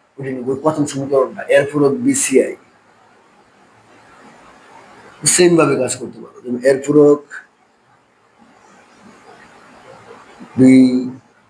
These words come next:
সিআই। তারপর আছে এ বির পূরক সিআই।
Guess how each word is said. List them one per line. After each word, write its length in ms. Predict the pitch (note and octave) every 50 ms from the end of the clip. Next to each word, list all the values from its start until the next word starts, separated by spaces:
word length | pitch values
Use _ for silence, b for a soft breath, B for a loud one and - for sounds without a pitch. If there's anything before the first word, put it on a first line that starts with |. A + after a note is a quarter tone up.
| _ _ _ _ _ _ _ _ _ _ _ _ _ _ _ _ _ _ _ _ _ _ _ - - -
সিআই। 640 | - - - C3 C3 C3+ C3 A#2+ A2 G2 F2+ G2 G2 - - _ _ _ _ _ _ _ _ _ _ _ _ _ _ _ _ _ _ _ _ _ _ _ _ - - _ _ _ _ - - _ - - - - - - - - - - - - - - - - - _ - - - - - - - _ - - - - - - - - - - - - - - - - - -
তারপর 300 | - C3+ C3+ C3+ C#3+ D3
আছে 280 | C#3+ C#3+ - - C#3+ C#3+ C#3+ C#3 - -
এ 160 | C#3+ D#3 D#3 D#3 D#3 D3+ C#3+
বির 220 | D3+ D#3 D#3 C#3 C#3
পূরক 360 | - - - D3 D3 C#3 C3+ -
সিআই। 400 | - - C3+ B2+ A2+ - -